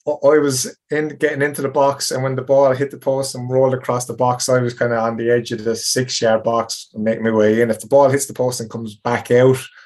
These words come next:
I have a chance of getting, I know there's a defender in the, the area as well, but it hits the post and rolls across and out the other side. And, um, yeah, so I can still,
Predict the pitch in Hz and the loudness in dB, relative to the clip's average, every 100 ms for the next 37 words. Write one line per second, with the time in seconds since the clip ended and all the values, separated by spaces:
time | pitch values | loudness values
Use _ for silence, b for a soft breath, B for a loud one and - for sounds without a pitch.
0 | B - 127 117 117 120 120 - 117 104 | B -2 0 0 -2 -2 -2 -4 -6 -6
1 | 120 113 110 113 117 113 110 104 110 117 | -6 -4 -4 -4 -4 -6 -10 -12 -6 -4
2 | 117 110 107 110 - - 117 123 117 113 | -2 0 0 -2 -4 -2 2 4 4 2
3 | 110 120 120 - B B - 113 139 131 | 0 0 0 -4 B B -10 -2 0 0
4 | - 127 127 120 113 120 110 185 - 127 | 0 4 4 2 2 2 2 -6 -2 -2
5 | 123 - - 113 113 113 120 110 107 110 | -2 -6 -8 -4 -4 -4 -2 -2 -2 0
6 | 113 110 110 107 107 B B B B B | 2 2 0 -6 -10 B B B B B
7 | - 110 107 107 107 104 104 - 113 120 | -2 2 4 4 4 0 -4 -2 4 4
8 | 113 113 110 - 104 - - - 107 - | 2 0 0 -2 -12 -16 -18 -10 -6 0
9 | 117 | 0